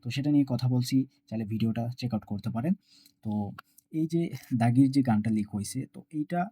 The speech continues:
আহ, অফিসিয়ালি লিক হয়েছে, সেটা কিন্তু আমরা দেখতে পাচ্ছি যে, আহ, আসলে, আহ, একটা রুমে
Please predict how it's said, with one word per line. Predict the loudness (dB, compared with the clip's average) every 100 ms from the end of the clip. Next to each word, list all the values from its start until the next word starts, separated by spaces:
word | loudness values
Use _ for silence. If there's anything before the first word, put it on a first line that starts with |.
| _ _ _ _
আহ, | 0 2 2
অফিসিয়ালি | 0 -2 0 2 6
লিক | 6 4
হয়েছে, | 2 2 4 2 0
সেটা | -6 -4
কিন্তু | 2 4 6
আমরা | 4
দেখতে | 2 -2 -4
পাচ্ছি | -6 -4 -4
যে, | -2 -4 -4 -10 _ -20 _
আহ, | -2 -2 -2 -6 -14 _ _ _ _ -8
আসলে, | -4 -2 0 -2 -6 _ _ _
আহ, | -8 -6
একটা | -4 0
রুমে | 4 4 4